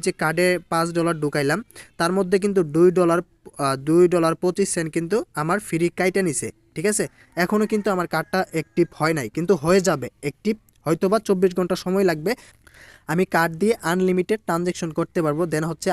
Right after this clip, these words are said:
আমি অনলাইনের কয়েন কিনতে পারবো, মানে যে কোনো অ্যাপ্লিকেশনের কয়েন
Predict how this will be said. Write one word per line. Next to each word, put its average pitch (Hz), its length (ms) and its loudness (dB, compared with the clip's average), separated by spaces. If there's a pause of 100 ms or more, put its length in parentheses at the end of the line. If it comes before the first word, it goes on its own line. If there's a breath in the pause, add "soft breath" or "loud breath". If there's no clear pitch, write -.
আমি 160 120 -2 (200)
অনলাইনের 160 420 -2 (120)
কয়েন 156 200 0 (140)
কিনতে 165 300 -4
পারবো, 151 240 -2 (600)
মানে 143 200 -2
যে 175 160 2
কোনো 180 180 0
অ্যাপ্লিকেশনের 170 560 -2 (100)
কয়েন 160 180 -2